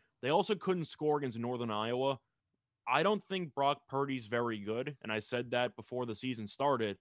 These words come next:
and I think he's proven me right in two games. I don't know if Iowa State is going to score forty-two points in this game, so I gotta lean to the under, because if they score thirty-five, I think U N L V covers, 'cause I don't think they're gonna get shut out,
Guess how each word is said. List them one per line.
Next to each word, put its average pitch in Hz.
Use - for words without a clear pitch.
and 120
I 127
think 165
he's 165
proven 151
me 147
right 123
in 123
two 123
games. 117
I 165
don't 220
know 185
if 156
Iowa 151
State 135
is 135
going 135
to 120
score 156
forty-two 110
points 101
in 101
this 98
game, 107
so 120
I 117
gotta 135
lean 135
to 131
the 123
under, 131
because 117
if 117
they 117
score 131
thirty-five, 123
I 117
think 120
U 135
N 127
L 123
V 117
covers, 131
'cause 117
I 113
don't 123
think 127
they're 117
gonna 117
get 107
shut 107
out, 120